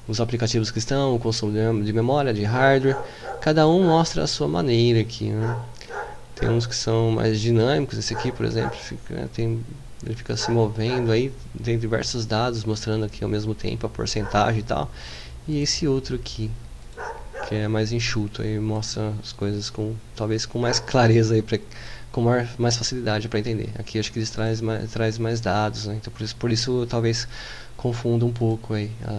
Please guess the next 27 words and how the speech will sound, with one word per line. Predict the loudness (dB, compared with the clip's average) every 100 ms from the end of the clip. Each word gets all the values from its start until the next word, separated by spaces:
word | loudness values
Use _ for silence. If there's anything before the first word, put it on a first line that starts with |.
| -6
até | -6 -4
assuste | -2 0 -2 -2 -2
na | 0
hora | 0
de | 0
usar. | 0 2 2
Onde | 2 0
que | 0
eu | 2
olho | 2 2
aqui? | 0 0 0 0 -10
O |
que | -8 -6
que | 0 4
eu | 6 6
vou | 6 8
olhar | 10 10 10 10 6
pra | 2 4
entender | 4 4 4 6 4 2
aqui? | -2 -8 -14 -12 -14 -14 -12
Então | -2 2 4 4
eu |
acho | 2 0
que |
esse | -6 -6
aqui | -4 0 2 2
seria, | 0 2 2